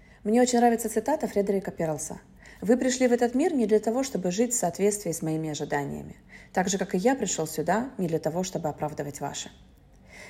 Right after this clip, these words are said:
Вы не обязаны стремиться всем понравиться, и вас вовсе не должно волновать то, что кто-то вас недолюбливает.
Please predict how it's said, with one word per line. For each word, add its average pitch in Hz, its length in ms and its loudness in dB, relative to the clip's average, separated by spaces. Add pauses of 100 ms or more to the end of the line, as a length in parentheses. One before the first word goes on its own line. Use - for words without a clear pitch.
Вы 254 100 6
не 277 140 8
обязаны 269 380 6
стремиться 233 420 0
всем 208 240 -4
понравиться, 190 600 -4 (360)
и 202 80 -2
вас 233 240 6
вовсе 277 300 2
не 233 60 2
должно 214 260 2
волновать 196 460 -2
то, 320 140 0
что - 180 -8
кто-то 226 280 -2
вас 190 200 -2
недолюбливает. 170 680 -4